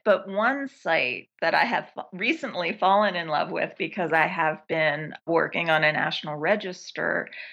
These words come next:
nomination for it is the home of Alfred Kinsey, who was a mid twentieth century sex researcher and authored the Kinsey Reports,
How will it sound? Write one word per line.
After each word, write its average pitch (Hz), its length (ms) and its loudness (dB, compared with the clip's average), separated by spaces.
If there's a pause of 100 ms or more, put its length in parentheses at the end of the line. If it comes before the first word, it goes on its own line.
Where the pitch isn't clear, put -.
(180)
nomination 156 800 2
for 151 220 -4
it 147 240 0 (420)
is 180 260 2
the 180 120 6
home 190 680 -2
of 175 200 2
Alfred 170 540 0
Kinsey, 165 760 -8 (400)
who 160 480 4
was 160 300 2
a 151 340 0 (140)
mid 185 400 -2
twentieth 175 420 0
century 160 460 0
sex 175 460 -2
researcher 156 1080 0
and 151 240 2
authored 156 560 2
the 139 240 2
Kinsey 233 400 -4
Reports, - 800 -6